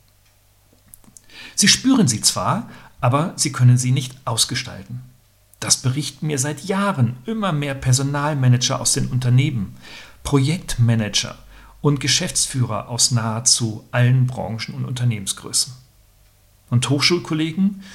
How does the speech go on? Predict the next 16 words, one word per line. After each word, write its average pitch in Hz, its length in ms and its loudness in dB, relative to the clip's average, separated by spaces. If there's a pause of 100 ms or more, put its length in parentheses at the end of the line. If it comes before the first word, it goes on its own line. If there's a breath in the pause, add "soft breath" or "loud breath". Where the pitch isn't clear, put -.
schütteln 127 340 4
mittlerweile 110 520 0
nur 131 180 4
noch 127 120 -4
den 95 180 -12
Kopf, - 420 -6 (300)
dass 127 180 2
die 127 60 -4
Studierenden 131 600 2
die - 180 -6
einfachsten 131 680 0
Dinge, 165 300 2
die 123 140 -4
man 113 180 -4
ihnen 127 320 -2
soeben 127 640 -4